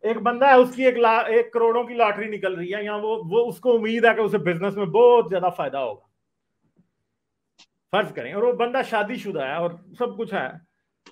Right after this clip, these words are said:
तो अगर आप उसे कहें कि तू ये बिजनेस छोड़ दे, हम तुझे बड़ी खूबसूरत औरत दे देते हैं, तो वो मान लेगा?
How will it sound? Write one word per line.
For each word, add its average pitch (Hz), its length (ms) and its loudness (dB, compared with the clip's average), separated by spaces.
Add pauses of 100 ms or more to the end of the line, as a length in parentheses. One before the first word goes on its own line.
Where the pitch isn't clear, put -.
(120)
तो 196 60 -6
अगर 214 240 2
आप 240 140 2
उसे 240 180 -4
कहें 233 240 -4
कि 247 80 0
तू 240 180 -8
ये 233 100 0
बिजनेस 190 400 -4
छोड़ 170 280 -6
दे, 117 280 -10 (1800)
हम 165 200 -2
तुझे 202 580 -2
बड़ी 185 200 2
खूबसूरत 175 520 -6
औरत 165 180 -4
दे 147 180 -8
देते 123 240 -14
हैं, 143 120 -12
तो 143 60 -8
वो 143 160 -10
मान 143 240 -10
लेगा? 170 280 -10